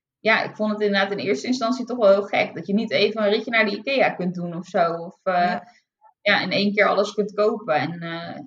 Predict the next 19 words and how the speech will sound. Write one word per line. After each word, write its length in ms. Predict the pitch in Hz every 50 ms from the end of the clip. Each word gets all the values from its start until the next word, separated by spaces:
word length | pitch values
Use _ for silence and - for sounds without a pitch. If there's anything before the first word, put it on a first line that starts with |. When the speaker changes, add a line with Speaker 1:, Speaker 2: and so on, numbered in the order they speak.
| - _
Speaker 1:
ja, 140 | - - 139
op 80 | 143 -
sommige 240 | - 196 196 196 208
dingen 160 | 196 190 175
ook 60 | 180 180
best 140 | 190 196 202
wel 100 | 196 190
lang 200 | 185 185 185 190
moet 140 | 190 185
wachten. 380 | - 196 202 - - - - 165
Dus 120 | - -
we 80 | - 175
zijn 180 | 185 208 190 180
nog 120 | 185 190
steeds 280 | - - 202 214 254 269
een 60 | 247
beetje 260 | 220 214 - - 214
bezig 380 | 196 202 202 214 220 226 - -
met 280 | 220 202 202 202 -